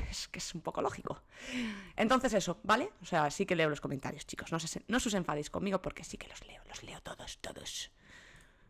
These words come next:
Así que vamos para allá. Ya sé lo que es el bicho ese. No lo voy a, <clears throat> a invocar porque me revienta,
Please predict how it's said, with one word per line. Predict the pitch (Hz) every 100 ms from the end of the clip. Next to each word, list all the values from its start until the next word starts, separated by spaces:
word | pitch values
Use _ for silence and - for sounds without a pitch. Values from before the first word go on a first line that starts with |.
| -
Así | 175 170 208
que | - - - - - - -
vamos | - 156 151
para | - -
allá. | - - -
Ya | 196 190
sé | 196
lo | 180
que | 175
es |
el | 180
bicho | 175 190 240
ese. | 277 381 - - - - _ -
No | 214 214
lo | 160
voy | 208 180
a, | 151 151 147 151 139 -
<clears throat> | 233 208 147 147 - - - - -
a | 170
invocar | 170 - 302 311
porque | 147 139 - 147 151
me | 160
revienta, | 180 254 285